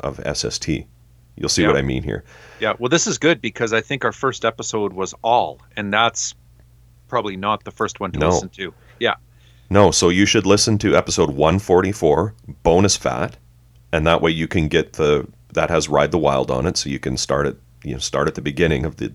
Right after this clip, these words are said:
Speaker 1: the Descendants.
Speaker 2: Mm-hmm.
Speaker 1: But then you should skip ahead to episode two twelve, the Fat E P, where we had Pat Hoed on the show, who worked,
Speaker 2: Oh.
Speaker 1: he worked at S S T.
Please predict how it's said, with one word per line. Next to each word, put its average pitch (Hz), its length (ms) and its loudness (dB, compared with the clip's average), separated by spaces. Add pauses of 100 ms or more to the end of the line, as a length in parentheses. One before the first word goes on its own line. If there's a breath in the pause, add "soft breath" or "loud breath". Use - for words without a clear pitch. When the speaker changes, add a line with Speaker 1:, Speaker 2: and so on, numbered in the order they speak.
Speaker 1:
the 73 100 -4
Descendants. 60 540 -4 (360 loud breath)
Speaker 2:
Mm-hmm. 110 260 -6 (160)
Speaker 1:
But 82 100 -2
then 95 140 4
you 110 80 4
should - 160 -2
skip 98 240 -2
ahead 85 240 2
to 60 200 0
episode 82 520 0
two 101 260 2
twelve, 78 560 2 (100)
the 71 200 -6
Fat - 520 -2
E 78 200 -6
P, 69 400 -6 (240 soft breath)
where 85 160 2
we 78 100 0
had 76 360 0
Pat 87 300 2
Hoed 98 480 4 (200)
on 110 160 0
the 117 40 0
show, 156 320 0 (200)
who - 100 -4
worked, 139 380 2
Speaker 2:
Oh. - 20 -16
Speaker 1:
he 90 140 -6
worked 76 240 -2
at 85 100 0
S 92 160 2
S 95 160 -2
T. - 220 -4